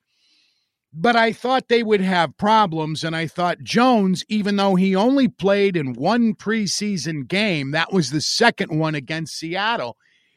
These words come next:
he impressed me. And I, I went and looked at some of the things he did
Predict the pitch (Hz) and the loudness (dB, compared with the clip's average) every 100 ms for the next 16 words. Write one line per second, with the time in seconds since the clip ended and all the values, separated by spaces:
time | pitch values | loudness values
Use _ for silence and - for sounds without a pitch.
0 | _ 220 311 330 240 294 320 - 202 151 | _ -2 0 0 0 2 2 0 -8 -8
1 | 113 - 190 208 208 208 214 190 190 208 | -8 -4 -2 -2 -2 -2 -2 -2 -4 -4
2 | 240 240 247 - 233 - 226 233 208 220 | -4 -2 -2 -2 -6 -4 -2 -2 -4 -4
3 | 233 208 214 180 175 247 175 | -2 -2 -4 -4 0 2 0